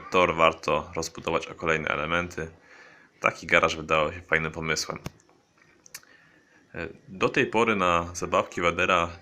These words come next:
nie mogłem ani ja, ani syn, ani nikt, kogo znam, w żaden sposób narzekać, bo mimo że są to zabawki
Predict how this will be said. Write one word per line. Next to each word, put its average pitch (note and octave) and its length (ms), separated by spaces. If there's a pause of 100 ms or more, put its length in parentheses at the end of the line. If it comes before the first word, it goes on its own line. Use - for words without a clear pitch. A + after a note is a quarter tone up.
(140)
nie E2+ 400
mogłem F#2+ 640 (420)
ani F#2 340
ja, F2 280
ani F2 280
syn, E2+ 300
ani E2 440 (680)
nikt, F2 220
kogo E2 240
znam, E2 360 (120)
w - 20
żaden E2+ 220
sposób D#2+ 260
narzekać, F2 540
bo E2 380 (380)
mimo C3 400
że G#2 160
są G#2+ 160
to G2+ 120
zabawki F2 640